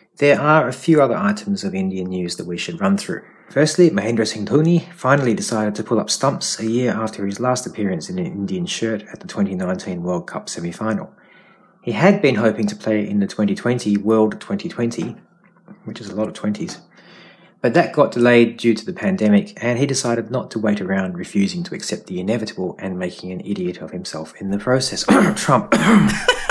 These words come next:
The lull actually made Dhoni's departure a lot more poignant, because it gave us an opportunity to forget the fading star of the past few years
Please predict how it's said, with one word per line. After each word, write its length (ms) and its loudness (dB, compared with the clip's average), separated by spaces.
The 60 -2
lull 320 6
actually 460 0
made 340 0
Dhoni's 380 0
departure 520 -2
a 60 -6
lot 240 -2
more 140 -2
poignant, 400 0
because 220 2
it 100 0
gave 160 4
us 160 -4
an 80 -4
opportunity 640 -2
to 140 -14
forget 400 -2
the 80 -10
fading 340 -2
star 320 -6
of 120 -10
the 80 -14
past 280 -6
few 160 -4
years 460 -4